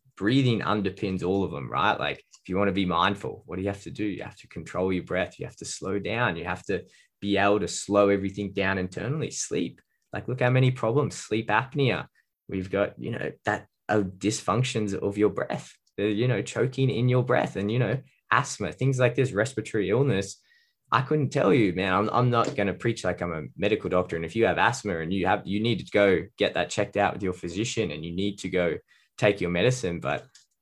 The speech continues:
I've got countless athletes who I couldn't stand being around. They sound like a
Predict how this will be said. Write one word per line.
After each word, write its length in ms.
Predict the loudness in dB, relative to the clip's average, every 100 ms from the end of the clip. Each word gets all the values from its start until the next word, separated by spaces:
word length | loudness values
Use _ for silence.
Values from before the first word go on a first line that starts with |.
| -6
I've 220 | -2 -2
got 220 | -2 -6
countless 500 | -4 -2 0 0 -2
athletes 640 | -2 -4 -6 -10 -10 -16 -14 -8
who 260 | -6 -4 2
I 140 | 4
couldn't 300 | 4 2 2
stand 420 | 2 2 2 2
being 200 | 2 2
around. 260 | 0 -4 -6
They 60 | -6
sound 220 | -2 -2
like 140 | -2
a 120 | -6